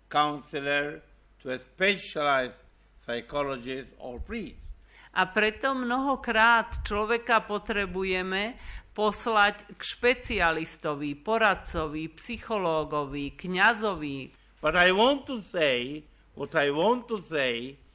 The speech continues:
Speaker 1: is precisely that we must be very careful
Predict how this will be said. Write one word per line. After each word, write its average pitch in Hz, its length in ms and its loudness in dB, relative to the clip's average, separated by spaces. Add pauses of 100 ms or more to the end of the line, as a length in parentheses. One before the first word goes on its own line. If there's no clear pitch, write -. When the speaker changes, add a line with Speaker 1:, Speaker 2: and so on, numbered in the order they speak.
(240)
Speaker 1:
is 143 160 -8
precisely 143 1000 0 (720)
that 151 460 4 (720)
we 127 100 -10
must 131 420 -2
be 247 220 -2
very 180 280 -2
careful 131 760 -4